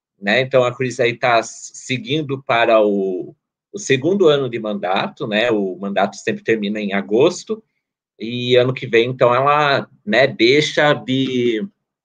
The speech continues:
já, já vem a próxima presidente, né, que é a, é a da Alemanha. Então, é, bom, a mensagem da, da, da Cris é bastante institucional, né, até pra que vocês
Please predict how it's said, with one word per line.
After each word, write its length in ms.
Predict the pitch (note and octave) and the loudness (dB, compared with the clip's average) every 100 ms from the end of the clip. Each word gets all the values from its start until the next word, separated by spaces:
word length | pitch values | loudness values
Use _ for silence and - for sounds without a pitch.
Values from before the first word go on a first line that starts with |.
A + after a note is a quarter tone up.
| _ _ _ _ _ _ _ _ _ _ _ - - | _ _ _ _ _ _ _ _ _ _ _ -20 -10
já, 180 | A2+ B2 B2 - - | -2 -2 -2 -8 -10
já 220 | G2+ A#2+ | -2 0
vem 220 | A#2+ B2+ | 0 0
a 60 | C3 | 0
próxima 440 | C3 B2 - C3+ | 2 0 0 -2
presidente, 600 | C3 C#3+ C3 B2 A2 B2 - | 0 -2 -2 0 0 -2 -4
né, 160 | G#2 | -4
que 160 | G#2 A#2 | 0 0
é 40 | |
a, 220 | G#2 G#2 - | 2 0 -2
é 260 | G#2 G#2 G#2 | -2 0 0
a 120 | G#2 | 0
da 160 | G#2 G#2+ | -2 -2
Alemanha. 600 | A2+ C#3 A2 F2+ E2 D#2 _ _ _ _ _ | 0 -2 -4 -4 -6 -12 _ _ _ _ _
Então, 680 | G#2+ _ D3 D#3+ D3+ C#3+ - | -20 _ 4 4 4 0 -2
é, 400 | B2 B2 A#2+ A#2+ | 2 4 4 4
bom, 240 | C3 D3 C3 B2+ - | 4 6 6 2 0
a 140 | A#2+ | 0
mensagem 480 | C3+ C#3 D#3+ C#3 D3+ | 0 0 0 0 0
da, 260 | C#3 C3+ A#2+ | 0 2 0
da, 220 | A2 C3 C3 C3+ A2 | 2 2 2 0 -4
da 460 | A2 A2+ G#2+ G2+ G#2 | 0 0 0 -2 -4
Cris 360 | C#3 B2+ G#2+ | -4 -4 -2
é 100 | A#2+ | 0
bastante 500 | G#2+ A#2 - C3 C3 | 2 0 0 -4 -4
institucional, 840 | B2+ - A#2+ A#2+ B2 F#2+ F#2+ D3+ B2+ | -8 -8 -12 -12 -10 -6 0 0 2
né, 160 | A2+ | 2
até 260 | G#2+ G2+ A#2 | 2 2 0
pra 160 | B2+ | 0
que 140 | B2 A#2 | -6 -8
vocês 480 | A#2 - A#2 A2 | -8 -2 -2 -4